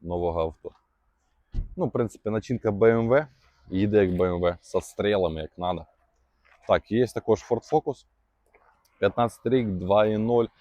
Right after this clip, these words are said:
Пробіг у нас сто сімдесят п'ять тисяч, сім п'ятсот ціна. Сіли,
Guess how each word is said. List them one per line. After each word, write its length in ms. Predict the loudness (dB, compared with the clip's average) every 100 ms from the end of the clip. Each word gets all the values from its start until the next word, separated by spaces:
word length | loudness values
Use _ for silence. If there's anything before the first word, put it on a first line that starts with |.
| _ _ _
Пробіг 320 | 2 4 4
у 60 | 2
нас 160 | -2 0
сто 160 | -2
сімдесят 460 | 0 -2 0 0 2
п'ять 180 | 0 0
тисяч, 320 | -2 -2 -6
сім 280 | -4 -4 0
п'ятсот 380 | 0 0 -4
ціна. 380 | -4 -6 -4 -6 -12 _ _
Сіли, 400 | -4 2 2 0